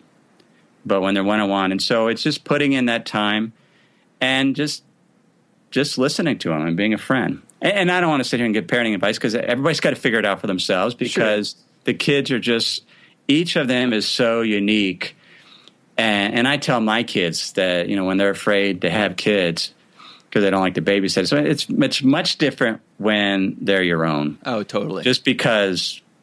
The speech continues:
Speaker 1: it's like a puzzle to figure 'em out, honestly.
Speaker 2: Yeah. Well, tell me, you just made a comment trying to be their friend.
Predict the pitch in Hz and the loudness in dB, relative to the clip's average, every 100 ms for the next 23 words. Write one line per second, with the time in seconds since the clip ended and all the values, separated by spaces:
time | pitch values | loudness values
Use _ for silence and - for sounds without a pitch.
0 | _ _ _ _ _ - - - _ _ | _ _ _ _ _ -18 -18 -20 _ _
1 | _ 101 - 110 101 85 - 107 92 85 | _ -2 0 0 -2 -2 0 0 0 -2
2 | 80 101 95 90 90 85 80 80 80 - | -2 0 2 2 2 2 0 0 -2 -2
3 | 85 85 - - _ 127 117 107 95 - | -6 -10 -16 -20 _ 0 2 2 -2 -12
4 | - - - - 190 - 190 247 - - | -20 -20 -4 -2 -2 -2 0 0 -2 -4
5 | 135 147 147 139 - 120 117 113 101 - | 0 0 2 0 2 2 2 2 -2 -2
6 | 123 117 110 107 110 104 - 110 98 82 | 0 0 0 0 0 -2 -4 -2 -2 -4
7 | 80 | -10